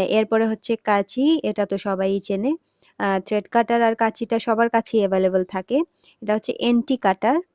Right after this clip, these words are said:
আমি যখন গলার কানের সেট তৈরি করি তখন, আহ, হার্ড বোর্ডগুলো কাটতে এটা আমার প্রয়োজনে আসে। এরপরের যে টুলসটা, এটা হচ্ছে, এটা আসলে বাংলাদেশে খুব কম পাওয়া যায়। আমি এটা খুব কষ্ট করে অ্যারেঞ্জ করেছি। এটা হচ্ছে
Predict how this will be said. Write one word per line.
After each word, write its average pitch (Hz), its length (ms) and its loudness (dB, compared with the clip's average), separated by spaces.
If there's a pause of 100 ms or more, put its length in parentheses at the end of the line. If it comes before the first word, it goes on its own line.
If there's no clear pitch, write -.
(260)
আমি 220 200 0
যখন 233 340 0
গলার 220 260 4
কানের 220 220 0
সেট 226 300 0
তৈরি 233 240 6
করি 220 480 2
তখন, 214 440 0
আহ, 208 220 -2
হার্ড 208 280 0
বোর্ডগুলো 208 440 0
কাটতে 202 380 0
এটা 196 180 0
আমার 196 160 0
প্রয়োজনে 190 480 -2
আসে। 185 340 -2 (800)
এরপরের 262 600 2 (200)
যে 220 140 2
টুলসটা, 214 500 0
এটা 214 260 -2
হচ্ছে, 214 540 -2
এটা 196 340 2
আসলে 202 280 -2
বাংলাদেশে 190 460 2
খুব 226 180 -6
কম 240 280 2
পাওয়া 202 260 6
যায়। 233 240 2 (300)
আমি 226 220 2
এটা 226 140 0
খুব 226 240 -6
কষ্ট 240 280 0
করে 240 420 4
অ্যারেঞ্জ 220 320 0
করেছি। 226 480 2
এটা 226 280 0
হচ্ছে 262 480 0